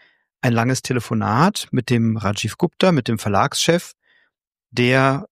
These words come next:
dem, wir haben die, unsere Kritik da sehr unverblümt auch vor Ort schon zum Ausdruck gebracht. Und ich finde erstmal beeindruckend, dass der Verlag da sehr schnell reagiert und sagt, "Wir machen hier ein Presseevent. Ähm, natürlich in bester Absicht bringen wir dieses Spiel raus.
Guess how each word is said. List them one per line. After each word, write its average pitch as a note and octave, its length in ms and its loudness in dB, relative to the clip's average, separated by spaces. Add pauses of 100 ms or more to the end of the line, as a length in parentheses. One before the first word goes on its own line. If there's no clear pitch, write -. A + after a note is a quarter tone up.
(140)
dem, B2+ 240 -4
wir B2+ 100 2
haben C#3+ 100 0
die, - 60 -2
unsere C3+ 240 -4
Kritik - 380 -2
da B2+ 120 2
sehr A2+ 180 0
unverblümt C3 840 0
auch A2+ 360 0
vor - 180 -4
Ort G2+ 220 2
schon A2+ 120 -2
zum - 140 -4
Ausdruck A2 340 -4
gebracht. - 460 -6 (640)
Und B2 400 2
ich - 120 -8
finde D#3 140 0
erstmal C3+ 260 0
beeindruckend, C3 840 0
dass A2+ 120 -2
der A#2+ 100 -2
Verlag G#2+ 380 0
da A#2 100 0
sehr A2 180 2
schnell A2+ 200 0
reagiert G2+ 520 0
und B2 120 -4
sagt, A#2 180 -4
"Wir G#2+ 80 -4
machen G#2 160 -4
hier A2+ 100 -2
ein G#2+ 40 -2
Presseevent. C#3+ 720 0 (560)
Ähm, B2+ 320 0
natürlich C#3+ 420 -4
in C3+ 120 -4
bester A#2 320 0
Absicht - 460 -2
bringen B2+ 220 0
wir A2+ 60 0
dieses G#2+ 220 -4
Spiel D#3+ 220 0
raus. E3 380 -2